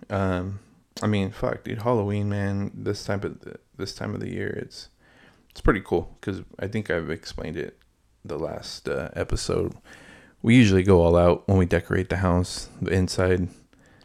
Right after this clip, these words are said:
Outside, not so much, 'cause, um, it's not a big problem, but people tend to just jack random shit off of the front of people's houses.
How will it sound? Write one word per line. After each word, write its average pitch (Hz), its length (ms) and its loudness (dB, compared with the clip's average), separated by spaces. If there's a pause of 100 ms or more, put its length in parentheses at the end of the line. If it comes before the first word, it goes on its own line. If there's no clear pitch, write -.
(680)
Outside, 107 460 6
not 92 240 4
so 104 120 4
much, 101 460 2
'cause, - 540 -4 (120)
um, 85 480 -2 (1800)
it's - 140 -2
not 135 120 8
a 95 40 2
big 92 260 4
problem, 98 560 4
but 80 340 0 (140)
people 87 260 4
tend 85 340 -2
to 78 320 -4
just - 320 -10
jack 85 360 0
random 87 320 -2
shit 82 400 -2 (840)
off - 320 -2
of - 380 -6
the - 80 -10
front 71 260 -6
of 71 360 -10
people's - 320 -8
houses. - 580 -10